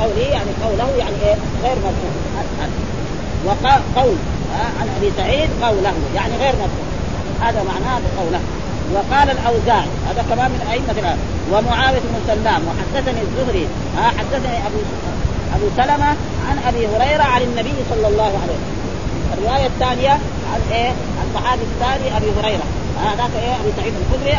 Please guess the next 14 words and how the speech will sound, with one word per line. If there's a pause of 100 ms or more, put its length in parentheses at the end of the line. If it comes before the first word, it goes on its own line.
عن
النبي
صلى
الله
عليه
وسلم
مرفوع. (1040)
هنا
عن
النبي
صلى
الله
عليه
وسلم،